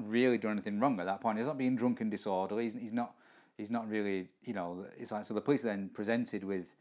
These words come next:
a problem as to how to deal with this chap. Um, so what they did, <laughs> the police, and I can't quite believe that they did this, is that they took him onto the highway outside the hospital,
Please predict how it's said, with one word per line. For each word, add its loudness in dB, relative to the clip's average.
a -10
problem 2
as -8
to -8
how -4
to -8
deal -2
with -8
this -8
chap. -12
Um, 0
so 0
what 4
they 4
did, 4
<laughs> -16
the 0
police, 4
and -2
I 2
can't 2
quite 4
believe 2
that -6
they -4
did 0
this, -10
is -2
that 4
they 4
took 2
him 4
onto 2
the 4
highway 4
outside -2
the -10
hospital, -10